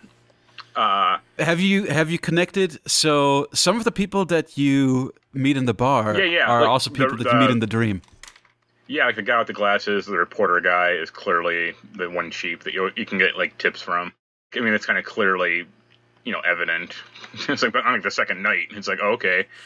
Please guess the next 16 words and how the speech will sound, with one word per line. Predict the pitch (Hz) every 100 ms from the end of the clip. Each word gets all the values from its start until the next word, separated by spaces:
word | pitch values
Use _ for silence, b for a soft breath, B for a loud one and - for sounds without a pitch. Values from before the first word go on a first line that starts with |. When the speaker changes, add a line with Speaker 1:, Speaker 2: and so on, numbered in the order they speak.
| B 135
Speaker 1:
guy | 104
Speaker 2:
Hmm. | 101
Speaker 1:
with | -
glasses | 104 104 - 98
and | 92 101 92
sheep | 127 110
with | 98
glasses. | 95 87 82 80 80 - b b b b _ _ -
Gee, | 120 117
I | 110 110
wonder | 117 123 123
if | -
they're | 120
the | 120
same | 120 117
person." | 110 123 - 98 90